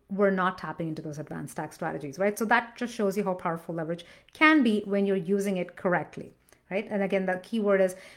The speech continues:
picking the right market, picking the right properties. And so, um, and, you know, really de-risking, knowing where you wanna be in terms of leverage. All of those things are really important. Running your numbers right, making sure those properties cash flow.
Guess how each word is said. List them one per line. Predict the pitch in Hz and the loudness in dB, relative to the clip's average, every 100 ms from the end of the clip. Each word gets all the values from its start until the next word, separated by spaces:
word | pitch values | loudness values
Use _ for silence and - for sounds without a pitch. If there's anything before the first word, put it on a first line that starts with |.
| - - | -10 -2
picking | 240 240 | 2 4
the | 233 | 6
right | 220 220 | 4 4
market, | 220 214 214 | 2 2 -4
picking | 220 208 208 | -4 0 2
the | |
right | 202 190 | 2 2
properties. | 202 185 - 202 190 | 0 -4 -2 -2 -2
And | 175 | -2
so, | 190 170 170 - | -2 -2 -2 -6
um, | 190 170 165 160 - _ - | -4 -2 -2 -6 -10 _ -6
and, | 208 180 165 - 208 | -2 -2 -4 -12 -6
you | 196 | -4
know, | 170 180 | -4 -2
really | 202 196 202 190 170 - | 2 2 2 -2 -6 -6
de-risking, | 196 196 180 185 - 240 240 254 - - - | -4 -2 -2 -6 -4 0 2 0 -4 -20 -8
knowing | 196 196 196 208 | -2 2 4 4
where | 196 | 4
you | 196 | 4
wanna | 185 185 | 2 -2
be | 190 | -4
in | 185 | -6
terms | 180 180 185 | -6 -8 -6
of | 185 | -4
leverage. | 185 190 196 | 0 2 2
All | 202 | 0
of | 214 | -2
those | 220 208 | -2 -4
things | 196 185 | -6 -4
are | 175 | -4
really | 180 175 190 | -4 -4 -4
important. | 180 - 185 254 247 | -8 -4 -4 0 0
Running | 208 185 | 0 -2
your | 185 | -2
numbers | 175 180 196 196 | -2 -2 -2 -2
right, | 196 190 196 | 0 0 0
making | 180 170 185 | -4 -6 -8
sure | - | -6
those | 175 170 | -8 -6
properties | - 170 180 180 | -8 -6 -8 -6
cash | 180 180 | -8 -8
flow. | - 185 | -4 -4